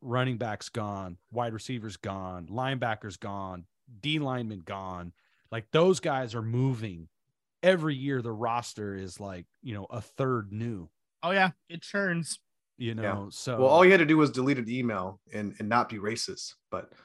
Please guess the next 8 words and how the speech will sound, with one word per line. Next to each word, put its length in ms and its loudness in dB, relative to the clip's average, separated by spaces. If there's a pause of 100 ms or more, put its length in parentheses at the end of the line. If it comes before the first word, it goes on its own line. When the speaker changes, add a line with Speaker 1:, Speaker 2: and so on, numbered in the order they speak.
(380)
Speaker 3:
you 80 -8
know, 120 -10 (640)
that's 160 -6
for 180 -2
another 440 -4 (120)
Speaker 1:
<laughs> 160 -20
Speaker 3:
conversation. 480 2
Speaker 1:
Um, 320 -4